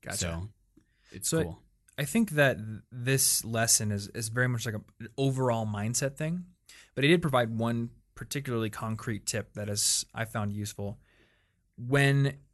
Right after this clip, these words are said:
Speaker 1: you feel like you have a million things you need to do right now, write 'em all down, and then for each one, apply the criteria. Is this important right now, or is it just something that's kind of jumbling around in my head that I feel like I need to get out of my head and done?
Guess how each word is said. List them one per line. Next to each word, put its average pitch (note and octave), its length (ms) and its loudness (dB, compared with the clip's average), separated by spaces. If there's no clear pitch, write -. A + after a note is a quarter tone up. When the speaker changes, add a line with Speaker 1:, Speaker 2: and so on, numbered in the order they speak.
Speaker 1:
you C#3 140 0
feel G#3 260 4
like F#3+ 100 6
you E3 60 8
have C3 80 6
a A#2+ 40 4
million B2+ 300 2
things A#2 240 -2
you A2+ 80 -2
need G#2 60 0
to G#2 100 -2
do G2+ 60 -8
right G#2 100 -8
now, F#2 200 -12
write A#2 220 4
'em F#3 100 6
all F#3+ 100 8
down, A#2 420 2
and A#2+ 160 0
then A2 260 0
for - 240 -12
each E3+ 240 0
one, A#2 360 0
apply B2+ 280 0
the A#2+ 60 2
criteria. G#2 540 -6
Is E3 220 8
this D#3 200 6
important A#2 520 -4
right C#3 440 0
now, G3+ 360 -6
or D#3 240 6
is C#3 120 6
it C3+ 60 2
just C3+ 200 0
something A#2+ 320 0
that's A2 140 0
kind B2 180 -2
of A2 100 -4
jumbling A2+ 360 0
around G#2+ 160 0
in G#2 60 -2
my G#2 100 -2
head G#2+ 300 -2
that G#2 120 -4
I G2+ 40 -4
feel A#2+ 220 -4
like A2 140 -2
I A2 60 -2
need G#2 180 -2
to G2+ 60 -10
get G#2 320 -6
out A#2 180 0
of G#2+ 80 -4
my G#2+ 100 -4
head G#2 200 -6
and G2+ 160 -14
done? - 360 -12